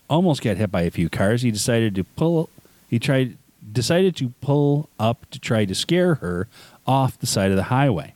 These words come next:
As he opened the car door, however, the calf trotted over and started climbing into his pickup truck. Uh, after the second time she tried to get in, I looked up across the road. I just happened to glance over there, and halfway across the ditch, maybe, like, fifty yards,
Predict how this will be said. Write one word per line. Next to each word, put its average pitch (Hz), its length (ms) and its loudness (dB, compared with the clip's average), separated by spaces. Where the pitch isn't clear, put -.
As 123 180 0
he 139 100 2
opened 143 260 2
the 127 60 0
car 117 280 2
door, 139 260 4
however, 131 400 2
the 151 120 -2
calf 110 280 0
trotted 117 400 2
over 143 280 2
and 113 240 0
started 107 380 0
climbing 120 520 0
into 139 400 0
his 117 140 0
pickup 180 300 -2
truck. - 220 -8
Uh, 87 560 -6
after 117 460 0
the 107 100 2
second 147 300 2
time 147 220 2
she - 120 -6
tried 135 160 2
to 123 80 2
get 120 140 2
in, 151 260 2
I 113 100 2
looked 147 240 2
up 139 140 2
across 127 380 0
the 117 60 -2
road. 170 480 0
I 104 140 2
just 113 180 0
happened 123 300 2
to 110 60 2
glance 123 380 0
over 143 260 2
there, 120 200 2
and 104 220 -2
halfway 120 440 2
across 117 340 0
the 101 80 -4
ditch, 131 360 -2
maybe, 92 280 0
like, 80 180 -6
fifty 139 320 -4
yards, 104 420 2